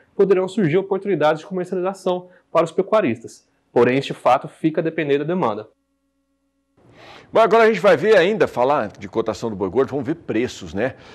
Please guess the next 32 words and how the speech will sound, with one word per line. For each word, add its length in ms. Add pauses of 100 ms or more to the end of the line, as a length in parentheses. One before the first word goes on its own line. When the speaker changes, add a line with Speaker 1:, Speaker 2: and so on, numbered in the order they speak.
(120)
Speaker 2:
Os 140
dados 260
são 140
apurados 400
pela 180
Scott 320
Consultoria 720
e 120
os 100
preços 380
de 80
destaque 360
sempre 280
são 100
para 140
uma 120
boiada 320
comum 360
à 40
vista 300
e 40
livres 220
de 140
fundo 200
rural. 280 (260)
Vamos 220
girar? 300
Vamos 180
começar 380
pela 200
região 360
sudeste, 640